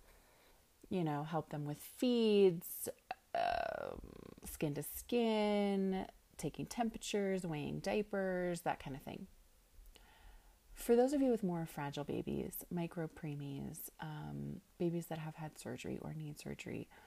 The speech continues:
this looks different, right? This might look like your hand is in the isolette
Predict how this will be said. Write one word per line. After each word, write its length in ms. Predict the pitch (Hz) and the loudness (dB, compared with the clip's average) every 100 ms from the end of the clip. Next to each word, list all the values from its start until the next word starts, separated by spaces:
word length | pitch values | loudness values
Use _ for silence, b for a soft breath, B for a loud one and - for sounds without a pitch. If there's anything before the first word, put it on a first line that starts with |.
| B B B B - | B B B B -2
this 280 | 185 220 311 | 0 2 0
looks 160 | 311 | -2
different, 400 | - 359 - - - - - - | -2 0 0 0 -4 -20 -16 -4
right? 300 | 170 220 277 - _ _ _ _ _ _ _ _ _ _ _ _ _ _ - _ _ _ _ - - - - _ _ _ - - | 0 0 -2 -6 _ _ _ _ _ _ _ _ _ _ _ _ _ _ -20 _ _ _ _ -20 -20 -20 -20 _ _ _ -20 -4
This 260 | 170 208 208 | 0 2 2
might 180 | 208 - | 0 0
look 200 | 190 196 | -4 -2
like 340 | 185 - 180 | -2 -2 -6
your 160 | 180 180 | -4 -2
hand 640 | 180 196 196 185 180 - | -2 -2 0 0 -2 -2
is 200 | 180 175 - | -6 -6 -6
in 140 | 175 | -4
the 100 | 180 | -4
isolette 800 | 170 165 185 180 240 392 - | -6 -6 -6 -4 -4 -6 -10